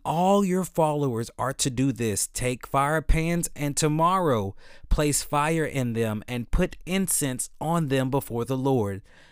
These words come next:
Then the man the Lord chooses will be the one who is set apart. It is you Levites who have gone too far," Moses also told Korah. "Now listen, Levites, isn't it enough for you that the God of Israel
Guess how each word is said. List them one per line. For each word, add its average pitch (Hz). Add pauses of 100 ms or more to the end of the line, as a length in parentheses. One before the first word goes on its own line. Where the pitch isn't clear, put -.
(140)
Then 147
the 147
man 156
the 156
Lord 147
chooses 123 (320)
will 127
be 143
the 143
one 131
who 131
is 104
set 107
apart. 117 (200)
It 139
is 117
you 175
Levites 156
who 147
have 113
gone 120
too 113
far," 123
Moses 127
also 127
told 110
Korah. 117 (400)
"Now 131
listen, 160
Levites, 123 (120)
isn't 180
it 202
enough 135
for -
you 127
that 123
the 123
God 135
of 117
Israel 139